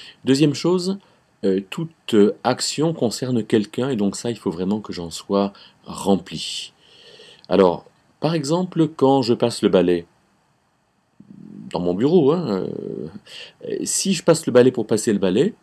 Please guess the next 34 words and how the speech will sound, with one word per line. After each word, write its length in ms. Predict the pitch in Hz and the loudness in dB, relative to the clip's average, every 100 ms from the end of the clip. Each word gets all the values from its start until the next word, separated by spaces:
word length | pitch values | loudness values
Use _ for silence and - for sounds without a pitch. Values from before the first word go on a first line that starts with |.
| _ | _
je 160 | - | -6
dis, « 160 | 92 104 104 | -2 2 4
Ah, 340 | 123 147 151 | 4 2 -2
il 120 | 127 101 | -4 -6
faut 160 | - | -6
que 80 | 123 | -4
je 60 | - | 0
passe 180 | 127 | 0
le 60 | 120 | 2
balai. » 260 | 101 92 101 - - | 2 0 -4 -16 -16
Si 160 | - 165 | -6 -4
je 80 | |
passe 240 | - 165 - | 2 2 4
le 60 | |
balai 400 | 131 131 131 127 - _ - | 4 8 8 6 2 _ -2
en 140 | 104 | -2
pensant 680 | 101 135 127 - 135 127 107 - - _ - | 2 0 0 -2 0 2 0 -4 -20 _ -6
à, 480 | 92 90 87 82 - | -2 2 0 -2 -6
à 80 | 101 | -4
moi, 400 | 92 82 117 - _ | -2 0 -2 -6 _
en 80 | 101 | -6
pensant 380 | 104 110 - 120 | -2 -2 0 0
au 40 | |
fait 200 | 101 123 | 0 -4
que 80 | - | -4
ça 160 | - 92 | -4 -2
me 40 | |
fait 120 | 104 | -2
plaisir 400 | 101 113 113 131 | -2 -2 2 2
d'avoir 520 | 98 87 101 98 90 | 2 2 2 2 -2
des 140 | 82 85 | -6 -4
lieux 220 | 85 98 | -2 -2
qui 140 | 101 | -2
sont, 420 | 98 - 82 80 | -12 -8 -8 -6